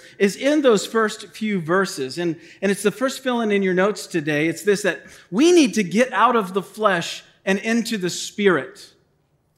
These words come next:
Out of the flesh and into the spirit. If we look at that a little closer, as he starts out, um, "I can't address you as spiritual people, but as people of the flesh."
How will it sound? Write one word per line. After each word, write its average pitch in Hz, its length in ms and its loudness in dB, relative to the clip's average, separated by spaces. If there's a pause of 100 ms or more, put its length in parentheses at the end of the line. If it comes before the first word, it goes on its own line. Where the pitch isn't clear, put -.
(220)
Out 247 200 4
of 220 120 2
the 202 80 -2
flesh 196 320 -2
and 202 80 -4
into 180 160 -2
the 170 100 -4
spirit. 185 460 0
If 160 100 -6
we 262 80 0
look 226 300 0
at 302 160 -2
that 226 240 2
a 214 40 0
little 208 220 4
closer, 202 600 0 (120)
as 175 120 -4
he 220 80 -4
starts 254 420 0
out, 226 300 -2 (260)
um, 180 260 2 (200)
"I 165 80 -4
can't 233 260 -2
address 202 460 -4
you 220 100 0
as 185 100 0
spiritual 202 300 -4
people, 202 680 -4 (340)
but 208 100 2
as 185 180 0
people 214 560 -2
of 170 120 -6
the 170 100 -6
flesh." - 800 -4